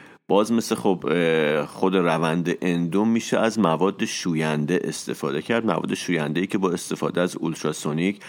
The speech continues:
اکتیو می‌شن. موادی که خب شایع هست، ای دی تی ای هست و هیپوکلوریت که گفته هر دوی اینها باعث اروژن و آسیب سطح دنتین ریشه می‌شن،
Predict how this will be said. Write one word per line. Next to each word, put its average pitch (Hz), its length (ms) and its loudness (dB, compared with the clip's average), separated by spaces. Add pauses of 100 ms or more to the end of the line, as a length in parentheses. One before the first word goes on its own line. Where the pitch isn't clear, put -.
(260)
اکتیو - 560 0
می‌شن. - 400 -8 (420)
موادی 120 380 4
که 123 160 4
خب 113 240 0
شایع 95 460 4
هست، 98 480 2
ای 92 120 4
دی 82 160 0
تی 78 260 0
ای 101 160 4
هست 101 400 0
و 92 80 4
هیپوکلوریت 87 880 0 (320)
که 127 100 2
گفته 107 320 2
هر 92 220 4
دوی 95 220 2
اینها 85 440 2
باعث 92 400 2 (160)
اروژن 87 760 2
و 101 240 4 (280)
آسیب 101 800 4 (120)
سطح 101 600 2
دنتین 87 580 2
ریشه 87 480 2
می‌شن، 87 480 2